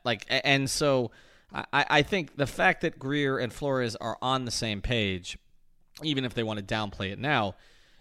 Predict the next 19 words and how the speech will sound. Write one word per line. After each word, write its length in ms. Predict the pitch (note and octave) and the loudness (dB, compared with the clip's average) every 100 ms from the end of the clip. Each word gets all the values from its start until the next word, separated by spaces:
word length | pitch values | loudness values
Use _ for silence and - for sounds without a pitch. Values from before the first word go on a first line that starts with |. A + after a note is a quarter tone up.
| _ | _
is 180 | D3 B2 | -2 2
a 100 | B2 | 0
positive. 540 | - G3 A3+ C#3+ G#2+ | 4 6 6 4 0
I 100 | G#2 | 0
mean, 260 | C#3+ D3+ C#3+ | 2 0 0
you 120 | G#3+ | -4
can 140 | B3+ F#3+ | -2 0
have 300 | C#3 D#3+ C#3+ | 2 2 2
those 160 | C3 - | -2 -2
kind 200 | C#3+ A2+ | -4 -4
of 60 | |
issues 520 | C3 C#3 C3 A2 G2+ | -4 -4 -6 -6 -6
in 160 | - A2+ | -8 -8
mature 440 | G#2 - C4+ C4 | -6 -4 -2 0
organizations. 720 | G#2+ F#2+ F#2 G2 - - A2 - | -2 -4 -8 -10 -10 -12 -10 -2
Um, 400 | A2+ A2 G#2+ G2+ - - - - - _ | 0 0 -4 -10 -18 -20 -20 -20 -20 _
I 100 | - | -8
mean, 260 | A#2+ A2+ G#2 | -2 -2 -2
look, 160 | C3+ | -4